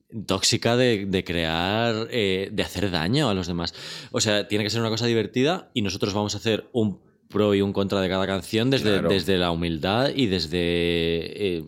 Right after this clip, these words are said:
Speaker 1: el entretenimiento, ¿no?
Speaker 2: Total.
Speaker 1: Pero con el respeto a todas las canciones, a todas las artistas y a todas las opciones.
Speaker 2: El respeto siempre. Y sobre todo, aprovechad la oportunidad y confiad en vuestro público porque esta vez el que gane no va a ser como cuando iba un concursante a un programa y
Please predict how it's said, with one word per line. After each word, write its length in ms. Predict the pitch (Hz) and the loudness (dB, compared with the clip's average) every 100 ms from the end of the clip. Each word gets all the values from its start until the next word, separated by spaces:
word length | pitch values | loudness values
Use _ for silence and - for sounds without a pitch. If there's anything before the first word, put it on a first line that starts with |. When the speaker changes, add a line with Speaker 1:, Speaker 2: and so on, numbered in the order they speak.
| 78 | 0
Speaker 1:
el 120 | 113 | 2
entretenimiento, 1000 | 101 101 104 90 80 85 113 151 - 76 | 2 2 0 0 0 2 4 2 0 0
¿no? 180 | 101 147 | 0 0
Speaker 2:
Total. 440 | 87 85 82 73 | 0 2 0 2
Speaker 1:
Pero 180 | 113 110 | 0 2
con 100 | 101 | 0
el 80 | 92 | 0
respeto 360 | 87 - 95 | -2 -4 -2
a 60 | 110 | 0
todas 160 | 107 107 | 0 0
las 120 | 104 | 0
canciones, 300 | 101 98 117 | -2 -2 -2
a 40 | |
todas 200 | 104 95 | -2 -2
las 60 | 92 | -4
artistas 320 | 87 110 131 | -6 -6 -6
y 20 | 117 | -2
a 40 | |
todas 140 | 95 | 0
las 140 | 101 92 | 0 -2
opciones. 560 | 80 - 82 73 - | -8 -6 -6 -6 -8
Speaker 2:
El 80 | 85 | -2
respeto 340 | 82 85 98 117 | -2 0 0 2
siempre. 480 | - 92 80 80 - | 2 0 0 0 2
Y 100 | 113 | 2
sobre 220 | 123 113 | 4 4
todo, 360 | 117 131 151 - _ - | 6 6 4 0 _ -2
aprovechad 400 | 101 95 92 117 | 2 4 4 4
la 80 | |
oportunidad 800 | 123 120 113 117 117 127 165 - - | 4 2 2 4 6 6 4 0 2
y 320 | 120 139 151 | 4 4 2
confiad 600 | - 113 95 101 101 110 | 2 0 2 4 4 4
en 100 | 117 | 2
vuestro 260 | 101 - 107 | 2 0 2
público 420 | 127 127 135 156 | 4 4 4 2
porque 440 | 117 98 95 69 | 2 4 2 2
esta 300 | - 104 120 | 0 2 4
vez 200 | 113 131 127 | 4 4 2
el 140 | 107 | 2
que 120 | 104 | 4
gane 220 | 101 110 123 | 4 4 4
no 80 | 120 | 4
va 60 | |
a 40 | 117 | 4
ser 160 | 117 | 2
como 200 | 107 110 | 2 4
cuando 480 | 104 101 101 98 95 | 4 4 6 6 4
iba 260 | 101 101 101 | 2 4 4
un 100 | 98 | 4
concursante 720 | 101 95 95 - 98 95 95 | 2 2 2 2 2 4 2
a 100 | - | 4
un 100 | 95 | 2
programa 540 | 92 92 95 95 90 - | 4 4 4 4 2 2
y 400 | 98 95 92 | 2 4 2